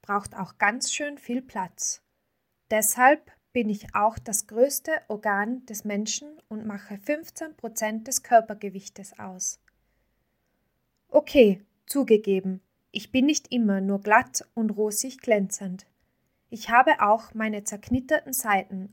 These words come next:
aber darüber mag niemand so wirklich reden. Wer erzählt schon gern von verstopften Poren am Rücken, auf der Brust und am Po?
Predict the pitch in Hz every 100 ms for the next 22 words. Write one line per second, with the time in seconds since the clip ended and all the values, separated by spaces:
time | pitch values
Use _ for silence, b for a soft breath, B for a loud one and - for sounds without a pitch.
0 | _ 202 202 196 196 196 226 247 294 294
1 | 285 240 240 240 254 208 185 175 196 180
2 | 190 - 190 - 190 180 180 175 _ _
3 | _ _ _ _ _ _ 202 233 269 -
4 | 226 - 254 269 - 226 220 214 208 208
5 | - 208 214 202 226 220 - 214 196 -
6 | 240 220 208 196 196 294 294 - 208 196
7 | - - 202 - 202 202 262 302 - -
8 | _ - 208 196 175 - 302 247